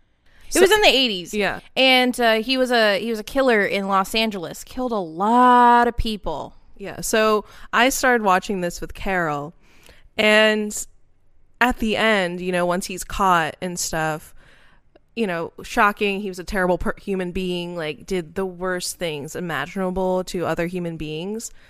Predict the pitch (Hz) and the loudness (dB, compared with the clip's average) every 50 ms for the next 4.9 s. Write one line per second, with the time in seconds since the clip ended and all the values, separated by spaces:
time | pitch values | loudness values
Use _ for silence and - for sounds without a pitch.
0 | - - _ - - - - 226 214 208 - - - - - - 233 220 208 208 | -20 -20 _ -14 -2 2 4 6 6 4 2 0 -4 -6 -4 -2 0 0 0 0
1 | 226 262 277 262 214 208 - - 233 226 233 226 175 - - - - - 202 196 | 0 0 0 0 -2 -2 -2 0 0 0 0 -2 -4 -4 -6 -6 -4 -4 -4 -4
2 | 196 - 208 202 - 202 185 185 - 165 180 165 165 165 165 165 170 202 220 170 | -4 -4 -8 -6 -6 -6 -6 -6 -6 -6 -8 -8 -6 -6 -4 -2 -2 0 0 -2
3 | 135 139 - - - - - - - - - - _ _ _ _ _ _ _ _ | -2 -4 -6 -6 -8 -8 -10 -12 -18 -20 -20 -20 _ _ _ _ _ _ _ _
4 | _ _ _ - - 180 180 190 185 175 170 170 170 170 170 - - | _ _ _ -18 -8 -2 0 2 4 4 2 2 0 0 -2 -4 -8